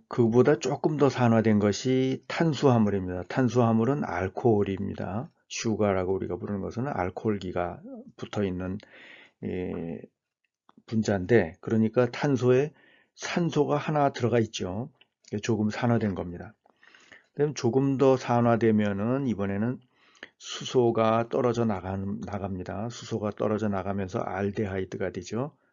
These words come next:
예. 또 더 산화가 되면은, 예, 산소가 하나 또 들어갑니다. 산소가 하나 더 들어가서 카복실산이 되죠. 예, 그러니까 여기 산소가 하나,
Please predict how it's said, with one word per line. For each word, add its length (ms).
예. 380
또 680
더 480
산화가 420
되면은, 540
예, 100
산소가 500
하나 200
또 160
들어갑니다. 560
산소가 480
하나 180
더 160
들어가서 760
카복실산이 840
되죠. 420
예, 40
그러니까 420
여기 200
산소가 500
하나, 240